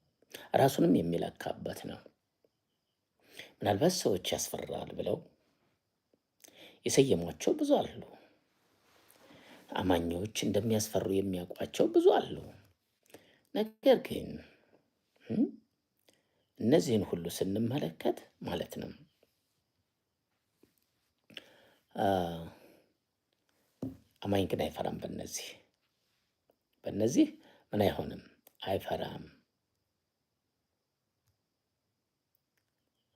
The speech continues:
በእነዚህ ምን አይሆንም? አይፈራም። እሱ ማን ነው ግን ነው? አማኝ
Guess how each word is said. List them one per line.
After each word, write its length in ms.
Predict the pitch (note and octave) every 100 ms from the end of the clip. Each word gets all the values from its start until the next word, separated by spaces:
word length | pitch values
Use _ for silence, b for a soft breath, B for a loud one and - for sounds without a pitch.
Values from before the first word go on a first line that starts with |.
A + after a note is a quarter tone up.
| -
በእነዚህ 440 | F#2 G2+ A2+ C#3 C#3
ምን 140 | -
አይሆንም? 400 | - E2 D#2+ - - _ _ b b b b
አይፈራም። 520 | - F2 - F2 D#2+ E2+ -
እሱ 180 | B2 - -
ማን 220 | F2+ E2
ነው 140 | E2 E2
ግን 220 | - - D#2+
ነው? 180 | - - _ _ b b b b -
አማኝ 380 | F#2+ F2 D#2